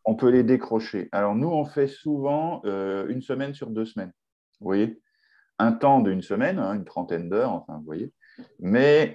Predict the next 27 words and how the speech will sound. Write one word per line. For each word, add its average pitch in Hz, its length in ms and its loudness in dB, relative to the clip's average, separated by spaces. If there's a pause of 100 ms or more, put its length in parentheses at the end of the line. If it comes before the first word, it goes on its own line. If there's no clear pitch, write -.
euh, 101 480 4 (160)
sur 147 320 0
deux 127 220 4
semaines, 131 520 0 (360)
parce 143 160 -6
que 190 100 4
ça 170 160 2
laisse 151 240 4
des 135 240 0
temps 139 640 0
où 123 120 -4
on 127 80 -2
fait 127 140 -4
autre 113 160 -4
chose, 131 400 -6 (1300)
où, 131 240 -2
où 139 60 0
ils 143 80 0
soufflent 160 400 0
un 131 80 2
petit 131 180 -4
peu, 131 380 -4 (760)
où, 127 340 2
euh, 101 520 0
parce 117 180 -4
que 90 140 -2
c'est, 98 380 -6